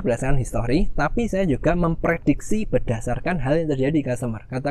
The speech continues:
kuncinya berdasarkan hal yang terjadi di customer. Dan umumnya ini yang tidak dilakukan banyak sales. Mereka hanya tahu, oh,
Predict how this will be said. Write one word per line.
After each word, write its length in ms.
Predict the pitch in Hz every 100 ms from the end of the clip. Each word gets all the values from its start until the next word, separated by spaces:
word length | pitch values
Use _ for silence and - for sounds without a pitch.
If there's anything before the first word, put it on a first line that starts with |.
| -
kuncinya 320 | 151 151 202
berdasarkan 400 | 185 110 127 135
hal 60 | 139
yang 80 | 156
terjadi 140 | 123 127
di 80 | 120
customer. 400 | 113 123 107 - -
Dan 160 | 120 -
umumnya 480 | 151 175 202 202 180
ini 160 | 170
yang 80 | 196
tidak 240 | 170 147 120
dilakukan 480 | 117 117 120 170
banyak 240 | 127 117 104
sales. 560 | 127 107 - - - - - - 131
Mereka 320 | 131 185 147
hanya 160 | 127
tahu, 320 | 123 127 131 160
oh, 240 | 165 202